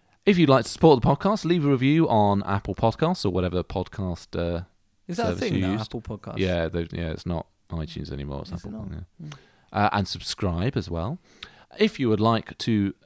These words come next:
Speaker 1: donate money to us and join the Privy Council, then you can do so. You will get the Privy Chamber bonus podcast that we do after each of our main episodes.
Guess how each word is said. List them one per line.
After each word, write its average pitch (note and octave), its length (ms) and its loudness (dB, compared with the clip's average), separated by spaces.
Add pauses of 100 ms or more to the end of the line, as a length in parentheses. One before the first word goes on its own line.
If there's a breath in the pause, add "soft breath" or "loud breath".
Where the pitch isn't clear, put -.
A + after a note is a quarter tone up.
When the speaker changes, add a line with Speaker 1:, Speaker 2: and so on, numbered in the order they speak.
(140)
Speaker 1:
donate A2 500 0
money A#2+ 280 -2
to D#3+ 240 2
us E3+ 200 -2
and A#2 200 0
join A#2 220 0
the G#2+ 60 -2
Privy A#2+ 220 -2
Council, - 500 -4
then A#2 240 0
you A2+ 120 -2
can G#2+ 280 -2
do A#2 200 0
so. D#3+ 280 -2
You B2+ 220 -2
will G#2 80 0
get A2 160 -4
the F#2+ 80 -12
Privy C3+ 240 -2
Chamber G#2+ 320 0
bonus A#2 380 0
podcast G#2+ 480 -6
that - 80 -8
we D#2+ 80 -8
do E2+ 180 -4
after D#2+ 220 -8
each - 120 -10
of E2+ 60 -12
our E2 100 -4
main F2 200 -2
episodes. F#2 500 -6